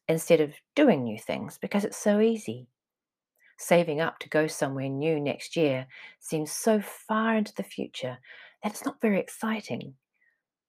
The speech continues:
so we buy a new top instead. But we often go back again and again to our favorite things, like children do with their favorite toys.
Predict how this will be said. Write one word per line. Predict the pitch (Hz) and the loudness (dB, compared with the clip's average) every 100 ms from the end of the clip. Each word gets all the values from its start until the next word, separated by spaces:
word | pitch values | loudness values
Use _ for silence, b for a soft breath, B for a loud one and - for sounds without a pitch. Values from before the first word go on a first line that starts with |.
| _ - | _ -2
so | - | 4
we | 240 | 4
buy | 208 202 190 | 6 2 2
a | |
new | 190 180 | 0 -2
top | - 202 - | -4 -6 -6
instead. | - - 175 127 123 _ _ _ _ _ _ _ _ _ _ _ _ B B - | -14 -6 -4 -4 -8 _ _ _ _ _ _ _ _ _ _ _ _ B B -8
But | 302 | -4
we | 294 254 | 0 2
often | 254 - 240 | 0 0 0
go | 214 208 180 | 4 4 4
back | - 170 - - - | 0 -4 -6 -10 -12
again | - - 240 226 | -12 -2 0 0
and | 220 202 | 0 -2
again | 196 170 139 135 135 - _ _ | -2 -2 -4 -6 -10 -16 _ _
to | - 175 | -4 -4
our | 165 | -2
favorite | - 123 - - | -4 -6 -6 -12
things, | - 220 170 135 131 - - B B - | -2 0 0 -4 -10 -14 -20 B B -8
like | - - | -6 6
children | 302 254 165 | 6 8 2
do | 143 120 123 165 _ | 0 0 0 -8 _
with | 208 185 | 0 2
their | 180 | 2
favorite | 160 151 - - | 2 0 -2 -4
toys. | 220 180 127 123 - | -2 -2 -4 -10 -18